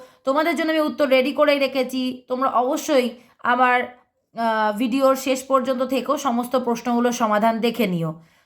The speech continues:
তো চলো শুরু করা যাক আমার আজকের ক্লাস। তার আগে বলে রাখি, যারা এখনও পর্যন্ত আমার পলিটিক্যাল সায়েন্স এবং হিস্ট্রির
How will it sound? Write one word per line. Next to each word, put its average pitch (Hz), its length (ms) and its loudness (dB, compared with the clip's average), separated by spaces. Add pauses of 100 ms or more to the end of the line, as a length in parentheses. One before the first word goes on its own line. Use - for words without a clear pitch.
তো - 40 -6
চলো 302 240 4
শুরু 285 240 0
করা 285 240 2
যাক 269 240 2 (380)
আমার 247 360 0
আজকের 262 340 -2
ক্লাস। 262 300 0
তার 262 140 4
আগে 240 200 0
বলে 269 200 2
রাখি, 269 260 0
যারা 254 260 2
এখনও 254 380 -2
পর্যন্ত 269 460 -2
আমার 262 180 -2
পলিটিক্যাল 247 500 0
সায়েন্স 269 220 -2
এবং 262 140 0
হিস্ট্রির 240 460 0